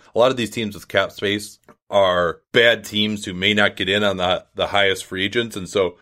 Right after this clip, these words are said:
those teams aren't really gonna be interested in veteran unrestricted free agents. You know, so I think the restricted free agent market may not take quite as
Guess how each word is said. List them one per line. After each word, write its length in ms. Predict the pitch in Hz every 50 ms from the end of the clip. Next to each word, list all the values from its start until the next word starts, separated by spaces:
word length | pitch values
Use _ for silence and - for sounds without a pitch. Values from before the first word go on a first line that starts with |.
| _ -
those 240 | 123 131 139 135
teams 240 | 135 135 123 113 98
aren't 180 | 104 104 107 107
really 160 | 107 104 104
gonna 140 | 101 104 95
be 140 | 85 85 87
interested 460 | 98 101 - 113 104 - - 123 117
in 220 | 117 95 87 90 82
veteran 580 | - 95 98 107 113 117 120 120 113 117 - - -
unrestricted 720 | 110 113 107 101 98 - - - 113 104 - 151 127 120
free 240 | - - 131 127 131
agents. 400 | 135 139 147 143 - - - - _
You 120 | 101 101
know, 100 | 101 95
so 160 | 90 - 113
I 40 | 110
think 180 | 107 135 135 -
the 80 | 123
restricted 600 | 104 101 98 92 - - - 117 110 - 120 107
free 140 | - 110 113
agent 260 | 113 113 117 104 -
market 540 | - 104 104 104 104 - 120 117 - - _ _
may 180 | - 90 107 113
not 260 | 110 107 104 104 104
take 220 | - 113 107 104 -
quite 340 | - - - 117 117 120
as 200 | 120 117 110 -